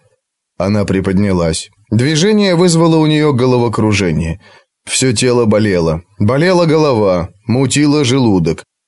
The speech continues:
Рот пронизывала боль. Ульрика огляделась. Она лежала на холодных камнях в усыпальнице. Похоже, что ее похоронили в каком-то склепе. Ульрика ощутила панику.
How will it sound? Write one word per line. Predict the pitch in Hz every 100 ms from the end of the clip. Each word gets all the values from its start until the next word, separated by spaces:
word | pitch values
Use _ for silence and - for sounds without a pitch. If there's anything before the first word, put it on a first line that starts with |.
| _
Рот | 104 117 160 165 -
пронизывала | - 135 143 147 131 127 127 123
боль. | 107 120 92 98 - _ _ _ _ _ _ _ _ _ -
Ульрика | 127 135 131 107 123
огляделась. | 113 110 110 90 80 80 - - _ _ -
Она | 139 190
лежала | 190 190 214 190
на | 170
холодных | 170 185 165 151
камнях | - 143 143 139 -
в | 107
усыпальнице. | 104 110 92 90 82 80 78 - - - _ _ _ _ _
Похоже, | - 104 120 160 147
что | 131 156
ее | 156 160
похоронили | 160 156 156 160 175
в | 151
каком-то | 151 147 151 143
склепе. | 139 - 143 127 90 - - - - _ _
Ульрика | 110 120 113 98 107 98
ощутила | 101 107 107 117 113 104
панику. | 110 127 95 80 -